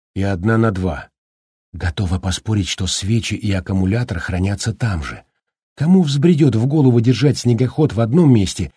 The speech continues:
а свечи и аккумулятор к нему в другом, верно я говорю?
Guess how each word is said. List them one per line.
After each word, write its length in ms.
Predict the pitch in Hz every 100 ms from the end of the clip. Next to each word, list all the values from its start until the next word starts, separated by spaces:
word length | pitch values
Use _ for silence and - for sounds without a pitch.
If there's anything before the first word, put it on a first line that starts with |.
| _ _ -
а 120 | 110
свечи 400 | - 139 151 120
и 160 | 117 127
аккумулятор 680 | 123 131 131 143 165 123
к 100 | -
нему 300 | 113 107 87 - _
в 120 | 92
другом, 480 | 143 151 127 73 - -
верно 280 | 151 175
я 160 | 165 117
говорю? 420 | 95 92 80 -